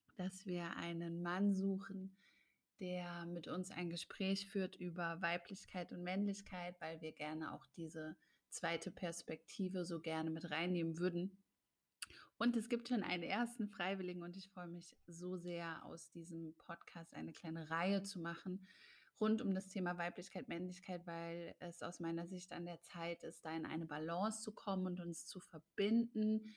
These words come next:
und anzunehmen, wer wir sind. Einfach anzunehmen, dass wir Frauen sind, die vielleicht auch ein Übergewicht an männlicher Energie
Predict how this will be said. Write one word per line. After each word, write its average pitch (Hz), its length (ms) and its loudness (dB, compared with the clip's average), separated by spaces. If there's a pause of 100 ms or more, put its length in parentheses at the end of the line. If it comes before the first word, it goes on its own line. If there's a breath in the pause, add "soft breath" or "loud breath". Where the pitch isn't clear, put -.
(400 loud breath)
und 170 460 0 (180)
anzunehmen, 180 800 2
wer 165 160 -2
wir 170 200 2
sind. 175 500 2
Einfach 180 440 -8
anzunehmen, 180 800 -2 (880 soft breath)
dass 190 260 2
wir 196 80 0
Frauen 190 440 2
sind, 196 240 2
die 196 80 -6
vielleicht 190 520 -4
auch 190 320 0
ein 190 480 0
Übergewicht 196 600 -2
an 180 100 -2
männlicher 208 480 2
Energie 180 520 -4